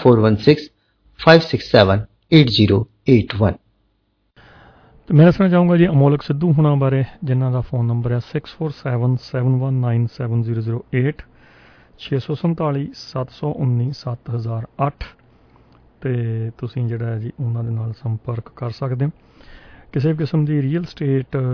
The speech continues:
Speaker 2: ਟ੍ਰਾਂਜੈਕਸ਼ਨ ਕਰਨੀ ਹੋਵੇ ਤਾਂ ਤੁਸੀਂ ਉਹਨਾਂ ਦੇ ਨਾਲ ਜਿਹੜਾ ਹੈ ਜੀ ਉਹ ਸੰਪਰਕ ਕੀਤਾ ਜਾ ਸਕਦਾ ਆ। ਸਾਰੇ ਜੀ ਟੀ ਏ ਦੇ ਵਿੱਚ ਉਹ ਆਪਣੀਆਂ ਸਰਵਿਸਿਜ਼ ਜਿਹੜੀਆਂ ਆ ਪ੍ਰੋਵਾਈਡ ਕਰਦੇ ਨੇ। ਤੇ ਜੀ ਟੀ ਏ ਤੋਂ ਬਾਹਰ, ਕਿਉਂਕਿ ਜੀ ਟੀ ਏ ਦੇ ਵਿੱਚ ਪ੍ਰੋਜੈਕਟ ਜਿਹੜੇ ਆ ਕਾਫੀ ਮਹਿੰਗੇ ਆ ਰਹੇ ਆ,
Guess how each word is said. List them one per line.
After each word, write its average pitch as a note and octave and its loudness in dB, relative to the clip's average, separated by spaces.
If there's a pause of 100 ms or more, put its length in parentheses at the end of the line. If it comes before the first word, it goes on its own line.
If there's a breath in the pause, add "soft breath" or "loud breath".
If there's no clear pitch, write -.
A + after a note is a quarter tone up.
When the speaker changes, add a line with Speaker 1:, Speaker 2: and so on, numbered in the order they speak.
(160)
Speaker 2:
ਟ੍ਰਾਂਜੈਕਸ਼ਨ A#2+ -4
ਕਰਨੀ A#2 0
ਹੋਵੇ A2+ 0
ਤਾਂ A#2 -6
ਤੁਸੀਂ - -8
ਉਹਨਾਂ B2+ -2
ਦੇ A#2+ -4
ਨਾਲ G#2+ -6
ਜਿਹੜਾ G#2 -6
ਹੈ G#2 -6
ਜੀ G#2+ -6
ਉਹ A2+ -4 (720 soft breath)
ਸੰਪਰਕ A#2 0
ਕੀਤਾ A2 -4
ਜਾ G#2+ 0
ਸਕਦਾ A2 -2
ਆ। G#2+ 0
ਸਾਰੇ B2 -2
ਜੀ A#2 -2
ਟੀ D3 -4
ਏ C#3+ 0
ਦੇ C#3+ 2
ਵਿੱਚ B2 -4
ਉਹ A#2+ -2
ਆਪਣੀਆਂ A2 -2
ਸਰਵਿਸਿਜ਼ A2 -4
ਜਿਹੜੀਆਂ G#2+ 0
ਆ - -2
ਪ੍ਰੋਵਾਈਡ G#2 -4 (160)
ਕਰਦੇ G#2+ 0
ਨੇ। G2 -4 (580 soft breath)
ਤੇ B2 0
ਜੀ A#2+ 2
ਟੀ C3+ -2
ਏ C#3 2
ਤੋਂ C3 -4
ਬਾਹਰ, A#2 -2
ਕਿਉਂਕਿ A#2+ -6
ਜੀ A#2 -4
ਟੀ A#2 -6
ਏ - -2
ਦੇ A#2 -2
ਵਿੱਚ A#2 -6
ਪ੍ਰੋਜੈਕਟ A2 -8
ਜਿਹੜੇ A2+ -2
ਆ - -2
ਕਾਫੀ B2 -4
ਮਹਿੰਗੇ B2+ 0
ਆ A2+ -4
ਰਹੇ G#2+ -2
ਆ, G#2+ -4